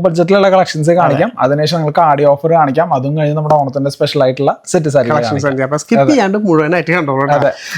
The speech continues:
Speaker 2: അപ്പൊ ഇതിൽ
Speaker 1: അപ്പൊ
Speaker 2: നമുക്ക് സ്റ്റാർട്ട് ചെയ്യാം.
Speaker 1: അതെ.
Speaker 2: ആദ്യം
Speaker 1: നമുക്ക് ആദ്യം തന്നെ വരുന്നത് നമുക്കൊരു ഷിഫോൺ ടൈപ്പ് സാരിയാണ്. അതിൽ
Speaker 2: ആഹാ.
Speaker 1: നമുക്കൊരു ചുങ്കിടി വർക്ക് ആ വരുന്നത്.
Speaker 2: ചുങ്കിടി വർക്ക്, അത്
Speaker 1: അതെ.
Speaker 2: ഷിഫോണിൽ ചുങ്കിടി വർക്ക്, അത്
Speaker 1: ഷിഫോൺ.
Speaker 2: അധികം കണ്ടിട്ടുണ്ടാവില്ല കേട്ടോ.
Speaker 1: ദാ.
Speaker 2: നല്ല രസമായിട്ടുള്ള സാരി.
Speaker 1: എന്ത് ഭംഗിയാ നോക്കിയ ഒരു റണ്ണിങ്
Speaker 2: ആഹാ.
Speaker 1: ടൈപ്പ് ആണ് കൊടുത്തേക്കുന്നത് കേട്ടോ സാരി.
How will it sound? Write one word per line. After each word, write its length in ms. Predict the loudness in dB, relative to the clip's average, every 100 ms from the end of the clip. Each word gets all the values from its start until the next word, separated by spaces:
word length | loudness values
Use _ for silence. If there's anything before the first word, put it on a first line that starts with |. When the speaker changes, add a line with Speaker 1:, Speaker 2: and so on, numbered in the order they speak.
| -2
Speaker 2:
അപ്പൊ 100 | 2
ഇതിൽ 100 | 4
Speaker 1:
അപ്പൊ 140 | 4 4
Speaker 2:
നമുക്ക് 160 | 2 0
സ്റ്റാർട്ട് 260 | 0 2
ചെയ്യാം. 160 | 2 2
Speaker 1:
അതെ. 60 |
Speaker 2:
ആദ്യം 220 | 2 0 -2 -2
Speaker 1:
നമുക്ക് 220 | 0 2 4
ആദ്യം 240 | 4 2 2
തന്നെ 180 | 2 2
വരുന്നത് 440 | 2 2 2 2 2 0 2
നമുക്കൊരു 340 | 2 4 2
ഷിഫോൺ 460 | 2 0 2 0 2
ടൈപ്പ് 280 | 0 2 0
സാരിയാണ്. 560 | 2 2 2 2 2 0
അതിൽ 160 | 0 2
Speaker 2:
ആഹാ. 80 | 2
Speaker 1:
നമുക്കൊരു 260 | 2 2
ചുങ്കിടി 540 | 2 0 2 2 4 4
വർക്ക് 360 | 4 2 2
ആ 40 | 2
വരുന്നത്. 220 | 2 2
Speaker 2:
ചുങ്കിടി 240 | 2 4 4
വർക്ക്, 220 | 2 2
അത് 120 | 0
Speaker 1:
അതെ. 40 | 0
Speaker 2:
ഷിഫോണിൽ 540 | 0 2 4 4 4 2 2
ചുങ്കിടി 280 | 2 4
വർക്ക്, 220 | 4 4 2
അത് 80 |
Speaker 1:
ഷിഫോൺ. 180 | 2 2
Speaker 2:
അധികം 140 | 2 2
കണ്ടിട്ടുണ്ടാവില്ല 400 | 2 0 0 0
കേട്ടോ. 220 | 0 -2 -4 -8 _ -4
Speaker 1:
ദാ. 140 | -4 -4 _ _ _ _ _ _ _ _
Speaker 2:
നല്ല 120 | -2 -2
രസമായിട്ടുള്ള 600 | 0 0 2 2 2 0
സാരി. 280 | 0 0 0 -2
Speaker 1:
എന്ത് 160 | -2 0 0
ഭംഗിയാ 240 | 0 0 -2
നോക്കിയ 260 | 0 0
ഒരു 120 | 2 0 -2 -2
റണ്ണിങ് 260 | 0 0 -2
Speaker 2:
ആഹാ. 80 | 0
Speaker 1:
ടൈപ്പ് 220 | 0 0
ആണ് 140 | -2 0
കൊടുത്തേക്കുന്നത് 560 | -2 0 -2 0 -2
കേട്ടോ 140 | -2 0
സാരി. 200 | -2 -4